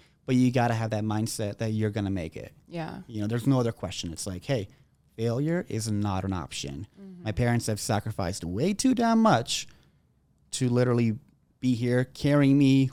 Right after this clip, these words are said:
Speaker 1: while there's bullets flying over them,
Speaker 2: Mm-hmm.
Speaker 1: for them just to have us have a better life, working two, three jobs nonstop so that we can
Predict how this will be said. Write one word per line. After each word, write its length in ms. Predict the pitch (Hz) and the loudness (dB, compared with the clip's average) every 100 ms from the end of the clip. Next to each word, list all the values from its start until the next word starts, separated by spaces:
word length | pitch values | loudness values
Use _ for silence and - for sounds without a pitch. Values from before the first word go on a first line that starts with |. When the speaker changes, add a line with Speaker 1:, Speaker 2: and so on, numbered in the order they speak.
| - | 0
Speaker 1:
while 420 | 123 120 113 110 - _ _ - | 0 2 2 0 -8 _ _ -10
there's 240 | 127 123 | -6 -4
bullets 380 | 110 135 143 - | 0 0 0 -4
flying 420 | - 127 120 120 | -4 0 0 0
over 180 | 117 120 | 0 -2
them, 460 | 120 120 120 120 117 | -2 -2 0 -2 -4
Speaker 2:
Mm-hmm. 160 | - - | -12 -10
Speaker 1:
for 120 | 120 | -2
them 260 | 117 123 113 | 2 2 2
just 220 | 123 - | -2 -4
to 60 | |
have 200 | 117 117 | -2 0
us 200 | 117 117 | 0 0
have 120 | 123 110 | -2 -2
a 60 | |
better 340 | 107 113 113 113 | 0 2 2 2
life, 420 | 110 113 123 - - _ | 2 2 0 -4 -20 _
working 380 | 131 135 131 113 | -2 0 2 0
two, 220 | - 123 | 2 0
three 240 | 113 127 120 | 0 0 0
jobs 440 | 127 113 110 123 | 0 0 0 -2
nonstop 680 | 123 113 110 120 113 110 - | 0 0 0 -2 0 -2 -4
so 160 | 117 | -4
that 160 | 110 107 | -2 -2
we 120 | 113 | -2
can 300 | 110 117 107 | -2 -2 -2